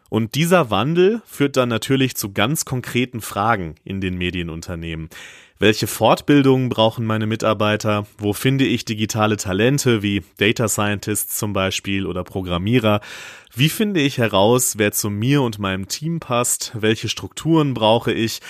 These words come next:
Welche Strukturen muss ich auch aufbrechen? Fragen, die teilweise ganz schön an die Grundfesten von Unternehmen gehen, beziehungsweise gar nicht so sehr an die des Unternehmens an sich. Die These stellt zumindest Ibrahim Efsan auf, Autor und Digitalisierungsexperte.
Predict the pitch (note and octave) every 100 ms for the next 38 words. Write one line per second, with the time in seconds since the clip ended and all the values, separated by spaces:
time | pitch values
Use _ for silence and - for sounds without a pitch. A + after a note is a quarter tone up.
0 | - - - G2+ A2+ C3+ - A2 - B2+
1 | C3+ A2+ - G2+ F2+ - - G2+ C3 -
2 | D#2 C#2+ - C2+ - - - - _ -
3 | - A2+ D3+ E3+ D#3 B2+ - A2 C3+ C3
4 | C3 C3 B2+ B2+ C3 D3 - - C3 D3
5 | A#2 A2 G2 A#2+ E3+ - G2 - A2 G#2+
6 | G#2+ G#2 G#2+ G2+ A2 B2+ G2+ F2+ F#2 B2+
7 | - - - - - A2 - D#3+ C#3 C3
8 | B2+ B2 B2 - G2 A#2 G#2+ C#3 E3 -
9 | B2 G#2 A2+ A#2+ G#2+ G2 A#2 G#2+ G#2+ G#2
10 | G2+ G#2 G#2+ C3 B2+ - F2+ F2 E2 F#2+
11 | E3 - - _ _ _ _ _ G#2+ C3+
12 | B2 A2 F#2+ - F#2 - F#2+ G2 C3 D3+
13 | - - A2 A2 G#2+ B2+ - C3+ - -
14 | E2 D#2+ F2 A#2+ - - - B2+ - A#2+
15 | A#2 G#2+ G#2+ - G2+ G2+ G#2 G#2+ A2 A2+
16 | G#2+ F2 E2+ - - F#2 D2+ - C2